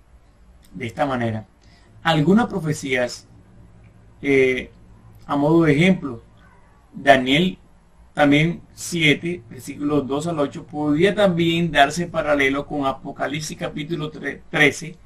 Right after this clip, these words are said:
versículos uno y dos. La Biblia es una unidad inspirada por Dios. Ninguna de sus partes entran en conflicto o contradicción.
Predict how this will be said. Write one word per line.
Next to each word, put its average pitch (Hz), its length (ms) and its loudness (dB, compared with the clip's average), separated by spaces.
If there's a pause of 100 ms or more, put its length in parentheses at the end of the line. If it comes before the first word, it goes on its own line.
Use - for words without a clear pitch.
(420)
versículos 143 640 -4
uno 139 180 -4
y 120 100 -2
dos. - 320 -8 (1040)
La 120 380 -2
Biblia 127 560 0 (680)
es 156 220 2
una 190 160 4
unidad 175 560 6 (340)
inspirada 160 800 4
por 143 140 -8
Dios. 117 420 -6 (920)
Ninguna 160 580 6
de 226 60 0
sus 202 220 0
partes 135 640 2 (120)
entran 135 560 0 (280)
en 151 220 0
conflicto 143 880 -4 (400)
o 147 200 -2
contradicción. 120 880 -4